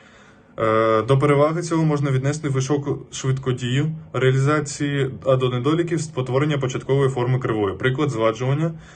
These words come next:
зображено на малюнках. І як, е, бачимо, максимальний кут згладженої кривої, е, більше градусів, що говорить про точки, в яких згладжування не працювало. Швидкодія методу досить висока, завдяки тому, що на три точки початкової кривої будується одна крива Без'є.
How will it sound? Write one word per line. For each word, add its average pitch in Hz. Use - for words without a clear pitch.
зображено 123
на 127
малюнках. 104
І 117
як, 143
е, 123
бачимо, 135
максимальний 139
кут 135
згладженої 123
кривої, 139
е, 151
більше 135
градусів, 104
що 135
говорить 135
про 123
точки, -
в 135
яких 131
згладжування 139
не 110
працювало. 110
Швидкодія 131
методу 147
досить 135
висока, 131
завдяки 120
тому, 131
що 139
на 123
три 131
точки 131
початкової 120
кривої 113
будується 127
одна 110
крива 120
Без'є. 98